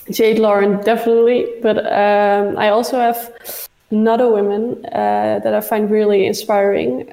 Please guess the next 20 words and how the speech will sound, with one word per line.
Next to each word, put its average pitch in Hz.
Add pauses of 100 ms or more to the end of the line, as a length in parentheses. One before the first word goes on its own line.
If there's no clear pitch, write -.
Um, 214 (500)
uh, -
she's 220
called 220
Zeynep 233
Dag. 220 (280)
Uh, 208
she's 214
a, 214
a 214
shoe 254
designer. 226 (600)
Uh, 208
she -
has 214
her 220
own 220 (100)
brand 226
with 214
very 208